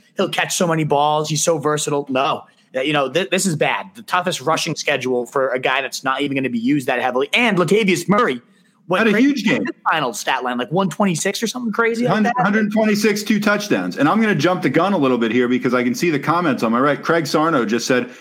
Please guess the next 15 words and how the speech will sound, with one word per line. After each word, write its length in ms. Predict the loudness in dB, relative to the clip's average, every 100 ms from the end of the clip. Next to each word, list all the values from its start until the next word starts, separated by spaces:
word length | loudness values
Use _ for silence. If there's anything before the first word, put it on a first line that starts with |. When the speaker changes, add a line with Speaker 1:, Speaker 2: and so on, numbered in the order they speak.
| -4
Speaker 2:
"Kamara 440 | 0 2 2 2 -2
ha-, 140 | 0
only 260 | 2 2 2
has 200 | 0 0
one 240 | 0 2
more 120 | 0 0
catch 360 | 0 -2 0
in 80 | 0
the 60 | 0
last 280 | 0 -2
two 140 | 0 2
weeks 280 | 2 0 -2
than 100 | -2
I 140 | 0
do." 260 | -2 -4